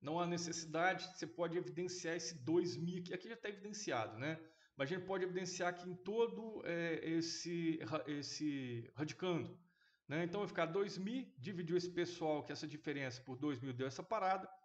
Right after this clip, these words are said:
dividiu essa parada aqui por dois mil, vai ficar um dois mil aqui embaixo. Na hora que você pegar esse dois mil e multiplicar por isso, você volta pra cá, tá? Então vamos resolver essa integral aí. É, só que antes, né, a gente tem, tem o U ali pra gente,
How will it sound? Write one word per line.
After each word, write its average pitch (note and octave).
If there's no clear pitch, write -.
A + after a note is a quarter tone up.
dividiu G3
essa G3+
parada F3
aqui E3+
por D#3
dois E3
mil, F#3
vai F#3
ficar F#3
um F#3
dois E3+
mil E3
aqui E3
embaixo. B2
Na F3
hora F#3
que F#3
você A3
pegar G3
esse F3
dois F3
mil D#3+
e D#3+
multiplicar D#3
por F3+
isso, -
você G3
volta F3+
pra F3+
cá, A2
tá? E3
Então D3+
vamos F#3+
resolver F#3
essa F3
integral D3+
aí. A2+
É, C3+
só F#3+
que F3
antes, E3+
né, E3
a D3
gente C3
tem, D3
tem D#3
o F#3
U F#3+
ali E3+
pra D#3+
gente, A#2